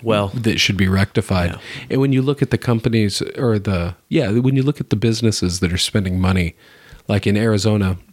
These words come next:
Speaker 2: um, on the recent, um, last November, that was the only place that was defeated.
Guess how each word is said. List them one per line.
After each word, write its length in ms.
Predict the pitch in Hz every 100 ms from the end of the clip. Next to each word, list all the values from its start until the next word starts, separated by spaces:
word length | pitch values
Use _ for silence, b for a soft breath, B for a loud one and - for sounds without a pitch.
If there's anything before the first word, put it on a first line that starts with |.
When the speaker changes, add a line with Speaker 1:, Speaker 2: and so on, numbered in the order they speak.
| - 95
Speaker 2:
um, 300 | 90 87 82
on 200 | 101 101
the 60 |
recent, 540 | 98 107 - 101 92 -
um, 440 | 98 92 82 - - _
last 240 | 120 104 -
November, 460 | 98 104 92 85 - B B B
that 60 |
was 120 | 120 110
the 60 |
only 120 | 113 107
place 260 | 117 107
that 60 | 113
was 120 | 98
defeated. 520 | - - 107 107 123